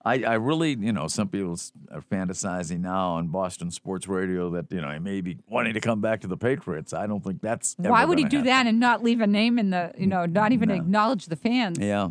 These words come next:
Speaker 2: That'd
Speaker 1: no,
Speaker 2: be
Speaker 1: I,
Speaker 2: stupid.
Speaker 1: I don't think that's gonna happen.
Speaker 2: Yeah.
Speaker 1: Uh, if it did, I think he'd be, uh, welcome back, and it would be great <laughs> for, for Mac Jones to be able to learn under Tom Brady for a
Speaker 2: That
Speaker 1: couple of
Speaker 2: is
Speaker 1: years.
Speaker 2: never gonna
Speaker 1: That's
Speaker 2: happen.
Speaker 1: no, it's not.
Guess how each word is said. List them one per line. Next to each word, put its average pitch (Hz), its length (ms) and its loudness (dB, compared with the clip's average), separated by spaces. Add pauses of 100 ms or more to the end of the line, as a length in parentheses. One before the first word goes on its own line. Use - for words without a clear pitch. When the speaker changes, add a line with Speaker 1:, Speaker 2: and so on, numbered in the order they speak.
Speaker 2:
That'd 95 220 2
Speaker 1:
no, - 0 -
Speaker 2:
be - 60 2
Speaker 1:
I, 127 120 4
Speaker 2:
stupid. 170 220 -2
Speaker 1:
I 139 120 4
don't 139 140 2
think 113 160 0
that's - 380 -4
gonna 82 240 -2
happen. 69 400 -12 (240)
Speaker 2:
Yeah. 131 160 -2 (480)
Speaker 1:
Uh, 123 160 0
if 92 240 -2
it 82 100 -4
did, 170 340 0
I 80 200 0
think 95 240 -2
he'd 87 180 -2
be, 78 320 -6
uh, 73 60 -6
welcome 98 640 0
back, 135 400 0
and 113 120 0
it 101 40 -2
would 90 180 -2
be 87 100 -2
great 147 560 0 (280)
<laughs> - 280 -20
for, 104 480 0
for 95 260 2
Mac 113 300 0
Jones 139 400 -2
to 120 100 -4
be 104 200 0
able 101 220 2
to 90 80 -2
learn 123 420 0
under 104 180 0
Tom 104 320 0
Brady 156 320 2
for 113 160 -2
a - 60 4
Speaker 2:
That 202 80 0
Speaker 1:
couple 180 220 -2
of - 40 -2
Speaker 2:
is 80 80 0
Speaker 1:
years. - 260 4
Speaker 2:
never 247 360 4
gonna 196 220 0
Speaker 1:
That's 220 200 4
Speaker 2:
happen. 165 320 2
Speaker 1:
no, 170 280 2
it's 120 180 -4
not. 160 320 0